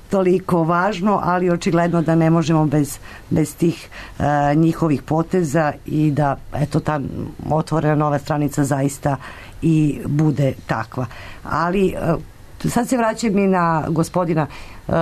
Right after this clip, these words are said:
Bakira Izetbegovića i na ono, e, na šta podsećaju, e, bosansko-hercegovački mediji ko je bio Vučić u prošlosti, ko je bio Bakir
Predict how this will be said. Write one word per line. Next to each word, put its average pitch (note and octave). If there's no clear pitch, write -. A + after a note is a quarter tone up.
Bakira E3+
Izetbegovića C#3
i D3+
na D#3
ono, D#3
e, C3
na D3
šta -
podsećaju, D3+
e, -
bosansko-hercegovački D3
mediji C3+
ko D#3
je D3
bio D3
Vučić C#3
u A#2
prošlosti, F#3
ko D#3
je C#3
bio C3+
Bakir C#3+